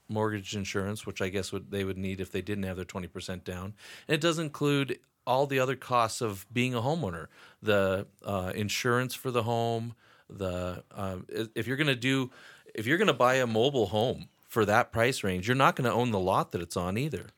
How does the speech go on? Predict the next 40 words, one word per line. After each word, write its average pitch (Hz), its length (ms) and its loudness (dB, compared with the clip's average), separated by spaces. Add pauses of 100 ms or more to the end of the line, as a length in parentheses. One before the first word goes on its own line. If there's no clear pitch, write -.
(280)
So 113 240 6
that 120 180 6
means 117 240 -2
you're 127 80 0
gonna 117 160 0
have 104 240 0
to 101 100 -10
tack 98 320 0
on 90 220 0
lot 90 240 -2
rent 147 260 -2
to 151 100 -2
that. 160 260 -2 (580)
And 107 400 2 (400)
it's 135 160 2
just - 220 2
when 156 160 2
you 170 180 0
start 147 300 2
looking 147 280 0
at 135 120 0
the 135 80 -2
entire 123 400 0
picture, 120 560 -4 (520)
um, 98 520 0 (1000)
it 127 200 -2
doesn't 135 360 2
look 117 260 -2
good 98 380 0 (300)
for, 110 640 4 (880)
um, 98 460 0 (440)
for 120 240 -2
the 107 120 0
lower 120 440 2
income 117 380 -6
levels 107 380 2
in 101 100 -2
our 98 140 -2
town. 107 240 -2
Basically, 131 640 2